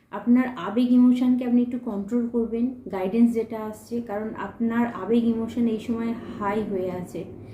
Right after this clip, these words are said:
ঠিক আছে? আপনি কাঁদতে পারেন, আপনি দুঃখ পেতে পারেন, কিন্তু আপনি সারেন্ডার করুন, ঠিক আছে? ভগবানের ওপরে ছেড়ে দিন। So the world, the real you, এই সময় হচ্ছে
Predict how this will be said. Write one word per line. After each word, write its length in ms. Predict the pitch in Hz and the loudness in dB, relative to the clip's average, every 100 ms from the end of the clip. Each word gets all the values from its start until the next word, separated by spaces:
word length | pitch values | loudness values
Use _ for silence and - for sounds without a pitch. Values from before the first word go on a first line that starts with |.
| - | -18
ঠিক 160 | - 233 | -6 -2
আছে? 100 | 247 226 | -2 -2
আপনি 180 | - 233 214 | 2 2 0
কাঁদতে 300 | 214 208 240 226 | -6 0 0 0
পারেন, 200 | 190 190 190 | -2 -4 -6
আপনি 140 | 202 208 | -6 -6
দুঃখ 180 | 220 - 240 233 | -8 -8 -6 -4
পেতে 240 | 214 202 | -4 -4
পারেন, 240 | 196 185 233 233 | -4 -2 -2 -4
কিন্তু 200 | 208 233 202 | -6 -6 -6
আপনি 180 | 226 262 294 - _ _ - | 0 2 0 -6 _ _ -6
সারেন্ডার 440 | 233 233 233 233 226 | -2 4 4 4 0
করুন, 220 | 185 180 196 | -4 -4 -6
ঠিক 120 | 240 254 | -4 -2
আছে? 180 | 285 247 190 - _ _ _ | -2 -4 -14 -18 _ _ _
ভগবানের 520 | 202 202 208 233 233 233 | -8 -4 -2 2 4 4
ওপরে 280 | 226 233 247 | 0 -2 -2
ছেড়ে 200 | 233 214 208 | -2 -4 0
দিন। 120 | 247 302 - _ _ _ _ _ _ _ _ _ _ _ _ _ _ _ _ | 0 0 -4 _ _ _ _ _ _ _ _ _ _ _ _ _ _ _ _
So 200 | - 269 277 277 | -8 0 2 2
the 220 | 233 247 247 233 | 2 2 2 2
world, 360 | 214 226 240 254 254 - - 233 | 0 4 4 2 -2 -6 -6 2
the 80 | 233 202 190 | 2 2 -2
real 280 | 208 214 208 190 | -2 -2 0 -2
you, 80 | - 233 | 0 0
এই 80 | 233 - | -2 0
সময় 300 | 254 254 254 | 4 4 4
হচ্ছে 260 | 254 247 | 2 0